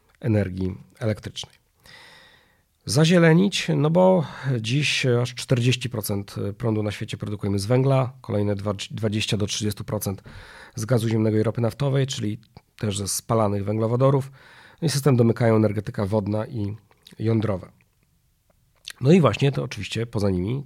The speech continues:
te wszystkie źródła, o których w pierwszej części odcinka mówiliśmy najwięcej. Czyli odnawialne, przede wszystkim energia z wiatru i słońca, inaczej mówiąc nowe oze.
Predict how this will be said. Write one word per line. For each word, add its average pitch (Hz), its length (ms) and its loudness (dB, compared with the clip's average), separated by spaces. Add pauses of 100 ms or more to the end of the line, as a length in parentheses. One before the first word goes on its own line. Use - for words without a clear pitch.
te 110 100 -6
wszystkie - 280 -8
źródła, 107 200 0
o 120 40 -2
których 117 260 -6
w - 40 -20
pierwszej 113 260 -2
części 110 240 -6
odcinka 123 280 -6
mówiliśmy 120 300 -2
najwięcej. 156 440 4 (540)
Czyli 240 180 2
odnawialne, 123 720 4
przede 110 160 -8
wszystkim 104 280 -6
energia 104 260 0
z 90 80 -2
wiatru 110 280 -2
i 87 40 -4
słońca, 107 400 -4
inaczej 104 300 -4
mówiąc 98 420 -4 (220)
nowe 104 440 2
oze. 90 260 -8